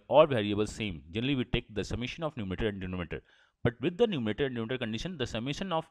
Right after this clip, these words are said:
A plus B plus C, summation of A plus B plus C should be same. Then we cross multiply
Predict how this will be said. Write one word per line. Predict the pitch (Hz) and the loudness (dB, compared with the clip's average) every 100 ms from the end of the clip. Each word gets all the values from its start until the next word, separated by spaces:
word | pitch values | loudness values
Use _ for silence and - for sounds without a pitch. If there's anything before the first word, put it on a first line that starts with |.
| - | -2
A | 120 | -2
plus | - 120 | 0 -2
B | 98 110 | -2 -6
plus | - 98 92 | -4 -4 -4
C, | 170 | -10
summation | 196 - 110 104 | -10 -8 -8 -4
of | 123 - 113 | -6 -6 -4
A | 107 | -4
plus | 113 104 | -2 -4
B | 104 | -6
plus | 104 101 - | -6 -4 -4
C | 180 | -8
should | - 104 | -8 -8
be | 143 | -8
same. | - 190 110 - _ _ _ _ _ _ - _ | -8 -8 -8 -12 _ _ _ _ _ _ -20 _
Then | 151 | -4
we | 202 | -2
cross | 233 214 220 - | -2 2 2 2
multiply | 160 127 78 | -4 -2 -4